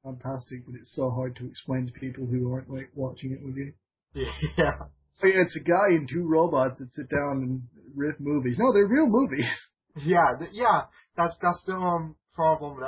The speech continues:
Speaker 2: I always have. It's like, um, so, like, a, a, a whole movie shot for the, no, it's a, it's a movie from, like, the fifties.
Speaker 1: <laughs>
Speaker 2: But why are they, just,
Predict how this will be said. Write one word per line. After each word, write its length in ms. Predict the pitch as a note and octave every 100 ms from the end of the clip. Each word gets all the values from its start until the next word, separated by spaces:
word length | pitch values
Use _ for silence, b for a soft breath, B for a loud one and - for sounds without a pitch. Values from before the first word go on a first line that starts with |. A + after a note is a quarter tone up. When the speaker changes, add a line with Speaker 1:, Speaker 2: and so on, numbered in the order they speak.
| C3+
Speaker 2:
I 40 |
always 340 | D3 C#3+ B2+ B2+
have. 220 | C3+ B2+ B2
It's 140 | C3 -
like, 140 | C3 - _ _ _
um, 260 | C#3+ C#3 C#3+
so, 140 | -
like, 240 | D3+ D3 D3 _ -
a, 60 | C#3+
a, 380 | D3+ - D3 -
a 40 | C3
whole 260 | D3 E3
movie 300 | D3+ D3+ E3+
shot 420 | D#3+ - C#3+ D#3+ -
for 100 | D#3
the, 140 | D3+ C#3+
no, 220 | E3 F3 E3 D3+
it's 140 | D3+
a, 140 | D#3+ D#3 -
it's 100 | D3+
a 80 | E3
movie 300 | D#3+ E3 E3 D#3+
from, 100 | D#3
like, 160 | D3+ -
the 100 | D3+
fifties. 440 | F3 D#3+ - A#2 - - _ _ _ _ _ _
Speaker 1:
<laughs> 340 | E3 D3 - -
Speaker 2:
But 160 | D3 - _ D3
why 220 | D#3 F3
are 140 | E3+
they, 200 | D#3+ D#3 - - D#3 -
just, 240 | F3 D#3+